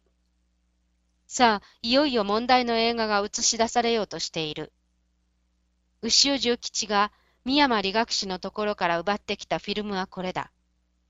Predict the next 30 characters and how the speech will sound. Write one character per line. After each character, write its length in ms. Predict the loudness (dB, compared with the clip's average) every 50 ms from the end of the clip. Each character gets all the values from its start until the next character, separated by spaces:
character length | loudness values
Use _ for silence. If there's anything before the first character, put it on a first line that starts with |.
| _ _ _ _
そ 160 | -8 -6 -4
し 120 | -4 -4 -2
て、 220 | 0 0 0 0 _ -16 -20 _ -4
身 100 | -4 0
元 280 | 0 0 0 0 -4 -4
不 140 | -4 -4
明 240 | 0 0 2 0 0
の 260 | 0 -2 -4 -4 -6 _
歴 220 | -8 -8 -6 -4 -4
史 160 | -4 -4 -4
婦 140 | -4 -4 -4
人 220 | -2 -2 -2 -4
の 80 | -4 -4
ハ 160 | -2 -2 -2
ン 80 | -2
ド 100 | -2 -2
バ 180 | 0 0 0 0
ッ 40 | -2
グ 120 | -6 -6
の 100 | -6 -6
底 300 | -6 -6 -8 -6 -6 -6
に 100 | -6 -6
発 220 | -6 -8 -10 -10 -6
見 180 | -4 -4 -4 -4
せ 120 | -4 -2
ら 120 | -2 0 0
れ 100 | -2 -2
た 160 | -4 -6 -6
の 120 | -6 -6
も、 240 | -6 -4 -4 -6 -6